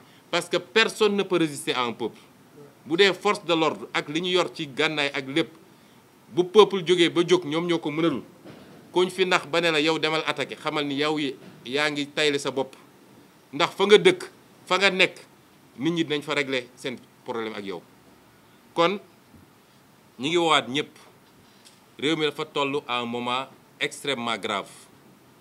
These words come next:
Macky Sall gannaaw bi mu lajjee lajjaat, li gën a firndeel lajjam mooy réew bu nekk en guerre. Nga xam ne tey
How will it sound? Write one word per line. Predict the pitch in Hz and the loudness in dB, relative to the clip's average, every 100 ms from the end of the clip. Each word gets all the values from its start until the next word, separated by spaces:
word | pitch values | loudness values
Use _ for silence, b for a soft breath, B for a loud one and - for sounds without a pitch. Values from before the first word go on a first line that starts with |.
| - _ _ _ - _ - - - | -20 _ _ _ -20 _ -20 -20 -10
Macky | 107 175 - | -2 -2 -2
Sall | - 156 131 | 0 0 0
gannaaw | 147 160 160 | -2 0 -2
bi | 151 | -2
mu | 151 | -6
lajjee | 151 151 127 135 | -2 -2 0 -2
lajjaat, | 120 139 131 131 - | 0 -2 0 -2 -2
li | 131 | -6
gën | 135 175 | -2 0
a | |
firndeel | 175 175 165 151 143 | 0 -2 -2 0 2
lajjam | 147 135 127 | 0 0 -4
mooy | 135 147 113 - - - _ - - | 0 0 0 -8 -20 -20 _ -20 -6
réew | 131 185 165 | 4 6 6
bu | 180 | 2
nekk | 185 - 156 | 0 0 2
en | 151 | 2
guerre. | 131 139 - - _ - _ _ - - _ _ _ _ | 6 6 4 -2 _ -20 _ _ -20 -20 _ _ _ _
Nga | 117 165 | -2 2
xam | 196 185 | 4 2
ne | 170 | 2
tey | 175 165 | 0 0